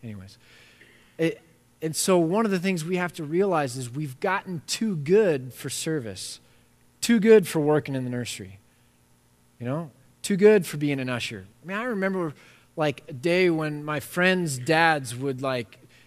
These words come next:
these, like, Fortune five hundred company guys, and they used to see being an usher at church as, like, a position of authority. You know what I mean? Now we treat it as, like, "I don't know,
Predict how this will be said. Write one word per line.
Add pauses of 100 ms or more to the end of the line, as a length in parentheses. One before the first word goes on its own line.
(140)
these,
like,
Fortune
five
hundred
company
guys,
and
they
used
to
see
being
an
usher
at
church
as,
like,
a
position
of
authority. (600)
You
know
what
I
mean? (720)
Now
we
treat
it
as,
like,
"I
don't
know,